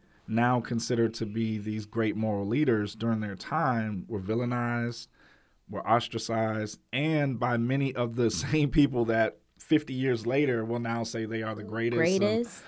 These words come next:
Speaker 1: all time and whatever.
Speaker 2: They were like,
Speaker 1: I mean,
Speaker 2: "Are you
Speaker 1: you know,
Speaker 2: crazy?"
Speaker 1: exactly. We
Speaker 2: Yeah.
Speaker 1: mentioned Doctor King, but in the last two years of his life,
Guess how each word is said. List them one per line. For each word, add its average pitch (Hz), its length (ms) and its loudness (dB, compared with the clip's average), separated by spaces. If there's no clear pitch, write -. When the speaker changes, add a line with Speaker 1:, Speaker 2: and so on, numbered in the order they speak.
Speaker 1:
all 117 240 6
time 113 440 0
and 107 140 -2
whatever. 123 420 0
Speaker 2:
They 185 120 -4
were - 100 -2
like, 170 160 -6
Speaker 1:
I - 40 -6
mean, 233 160 -2
Speaker 2:
"Are 226 80 4
you 311 220 2
Speaker 1:
you - 100 -2
know, 359 120 4
Speaker 2:
crazy?" 403 400 4
Speaker 1:
exactly. - 600 0
We 117 120 0
Speaker 2:
Yeah. 131 80 0
Speaker 1:
mentioned 127 320 -2
Doctor 117 260 -2
King, 151 400 -6
but 123 120 -4
in 120 100 -4
the 113 80 -2
last 117 460 -2
two 139 160 0
years 120 380 0
of 104 100 -6
his 107 200 -4
life, 120 480 -2